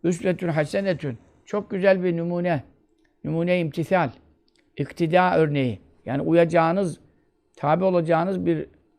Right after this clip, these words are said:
numune var. Kimde? Fi İbrahim'e vellezîne ma'ah. İbrahim kulumuzda,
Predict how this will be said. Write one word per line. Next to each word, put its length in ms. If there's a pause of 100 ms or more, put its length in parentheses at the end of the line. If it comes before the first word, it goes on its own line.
(920)
numune 440
var. 280 (640)
Kimde? 320
Fi 120
İbrahim'e 800
vellezîne 480
ma'ah. 240 (640)
İbrahim 640
kulumuzda, 760